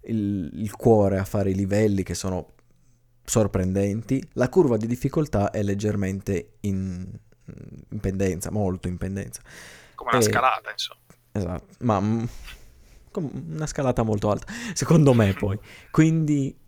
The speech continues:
Speaker 1: attenzione se siete attratti da questo titolo e non l'avete ancora comprato e siete in dubbio, andate bene a vedere di cosa si tratta prima, perché appunto potreste magari, però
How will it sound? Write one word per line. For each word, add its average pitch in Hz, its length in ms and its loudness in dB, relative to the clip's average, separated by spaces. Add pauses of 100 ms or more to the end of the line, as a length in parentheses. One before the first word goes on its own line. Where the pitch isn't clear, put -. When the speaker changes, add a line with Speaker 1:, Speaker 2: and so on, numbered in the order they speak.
(300)
Speaker 1:
attenzione 120 840 4
se 110 240 4
siete 104 500 4
attratti 104 600 0
da 92 120 -2
questo 104 240 -6
titolo 101 280 -6
e 92 40 -2
non 104 160 -2
l'avete 104 240 -2
ancora 101 260 -2
comprato 101 480 -2
e 104 40 0
siete 110 320 0
in 123 160 0
dubbio, 107 680 0 (680)
andate 139 440 4
bene 120 260 6
a 117 40 6
vedere 107 460 6
di 104 120 -2
cosa 104 220 2
si 101 160 0
tratta 92 420 -4
prima, 90 340 -6
perché 95 340 -8
appunto 98 360 -8
potreste 104 540 0
magari, 95 720 -4 (420)
però 110 420 4